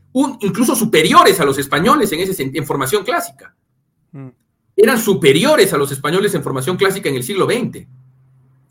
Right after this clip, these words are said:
Speaker 1: Tenían est-, estudiosos, grandes estudiosos del griego, grandes estudiosos del latín,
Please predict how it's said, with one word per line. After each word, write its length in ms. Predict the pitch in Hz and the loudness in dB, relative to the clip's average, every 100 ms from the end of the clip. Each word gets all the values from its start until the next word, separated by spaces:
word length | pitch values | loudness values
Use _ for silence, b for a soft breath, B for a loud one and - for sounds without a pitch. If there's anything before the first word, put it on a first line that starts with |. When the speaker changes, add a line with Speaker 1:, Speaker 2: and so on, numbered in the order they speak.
| _ _ - | _ _ -2
Speaker 1:
Tenían 460 | 151 185 262 233 | 2 4 4 2
est-, 240 | 175 - - | 0 -4 -6
estudiosos, 640 | 156 - 151 190 208 175 | -8 -6 0 2 4 2
grandes 360 | 202 285 247 170 | 2 4 2 -2
estudiosos 340 | 165 180 185 | 0 0 0
del 120 | 151 | -2
griego, 300 | 147 190 180 | 0 2 2
grandes 260 | 185 240 202 | 2 0 0
estudiosos 280 | 160 196 165 | 0 0 0
del 80 | |
latín, 520 | 127 - 240 240 143 | -2 -2 -2 -2 -4